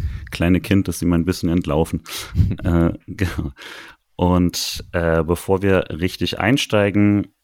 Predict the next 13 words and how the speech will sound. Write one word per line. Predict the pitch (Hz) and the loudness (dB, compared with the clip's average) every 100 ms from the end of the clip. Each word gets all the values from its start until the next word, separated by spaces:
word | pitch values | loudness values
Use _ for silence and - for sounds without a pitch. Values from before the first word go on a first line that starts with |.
| - | -6
ähm, | 87 85 85 85 | -2 0 0 -2
noch | - 85 - - | 0 -2 -2 -10
als | - 78 76 - - | -8 -8 -8 -10 -12
klassischer | - 87 85 - 80 78 - - - - - - - | -8 -8 -6 -4 -2 -4 -10 -20 -20 -20 -20 -20 -2
Housekeeping-Part, | 147 147 - 131 117 110 101 101 104 - - - | 0 0 0 2 2 2 2 0 0 -6 -16 -8
ähm, | 101 90 90 87 85 - | -4 -2 0 0 -2 -6
möchte | - 80 - | -10 -10 -8
ich | 82 | -6
nochmal, | 85 80 78 78 - - | -4 -4 -4 -8 -12 -16
wer | 82 92 98 - | -4 0 0 0
uns | 95 95 - | 0 0 -2
unterstützen | - 95 92 85 92 - 85 80 | -6 -4 -4 -4 -4 -6 -6 -2
möchte, | 87 - 107 104 | -4 -2 -4 -6